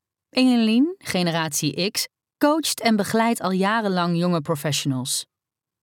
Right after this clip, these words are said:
Zij hoort bepaalde thema's en vragen regelmatig terugkomen. Waar liggen onze grenzen? Waarom zitten onze agenda's zo vol? Waarom hebben we behoefte aan rust, maar leven we in een rush?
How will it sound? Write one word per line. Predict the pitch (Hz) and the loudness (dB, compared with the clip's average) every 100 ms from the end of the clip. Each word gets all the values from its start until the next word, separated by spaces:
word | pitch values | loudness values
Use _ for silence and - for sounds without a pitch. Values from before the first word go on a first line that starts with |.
| - | -4
Zij | - 269 | 2 4
hoort | 247 294 285 | 4 2 2
bepaalde | 220 262 285 226 | 0 2 2 0
thema's | - 254 285 277 240 | 0 2 4 4 2
en | 196 170 | 0 0
vragen | 202 220 214 175 | 0 -2 -2 -2
regelmatig | 170 156 170 180 196 143 | -2 0 0 0 -2 -4
terugkomen. | 165 151 175 - 147 123 123 123 _ _ _ _ _ _ | -2 -2 -2 -2 -2 0 -2 -6 _ _ _ _ _ _
Waar | 185 214 202 | 0 0 0
liggen | 185 156 | 0 -2
onze | 185 175 170 | 0 0 0
grenzen? | 143 180 190 143 127 - _ _ - | -2 0 0 0 -2 -4 _ _ -2
Waarom | 202 247 240 214 | 0 2 2 2
zitten | 220 202 | 2 0
onze | 190 185 175 | 0 0 0
agenda's | 165 - 247 190 147 | -2 0 2 2 0
zo | - 143 | 0 -2
vol? | - 131 123 143 _ _ _ | -2 -4 -4 -10 _ _ _
Waarom | - 240 320 330 | -2 0 2 2
hebben | 269 214 | 2 2
we | 208 | 0
behoefte | 185 170 240 - 233 | 0 0 -2 -2 -6
aan | 208 185 | -4 -4
rust, | 180 226 294 - - | 0 -2 -2 -8 -6
maar | 196 196 | -4 -2
leven | 190 208 285 247 | -2 -2 -2 -2
we | 214 208 | -4 -4
in | 202 | -4
een | 180 170 | -4 -4
rush? | 196 135 - | -6 -6 -10